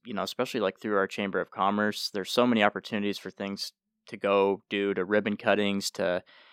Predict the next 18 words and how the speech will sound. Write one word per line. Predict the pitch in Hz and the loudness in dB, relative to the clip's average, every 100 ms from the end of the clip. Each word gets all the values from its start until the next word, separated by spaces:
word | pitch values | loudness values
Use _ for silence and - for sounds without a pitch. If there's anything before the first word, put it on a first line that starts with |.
| - - | -20 -6
uh, | 98 92 | -4 -4
just | 92 98 | -6 -8
chamber | - 107 101 98 | -4 -2 0 2
events. | 92 98 98 98 - - _ _ _ | 0 -2 -2 -2 -4 -6 _ _ _
Uh, | - 92 | -6 -2
those | 98 117 | 0 4
are | 113 | 8
all | 107 | 8
good | 104 104 - | 6 2 2
places | 107 101 98 - | 0 0 -4 -6
to | - | -4
be, | 110 113 113 113 _ _ _ - | 0 2 2 0 _ _ _ -8
um, | 95 92 95 | -4 -4 -4
to | 101 | -4
see | - 120 113 | 0 4 8
other | 104 107 98 90 | 8 8 6 4
realtors. | 98 107 - 117 110 | 6 4 6 4 6
I, | 95 | 4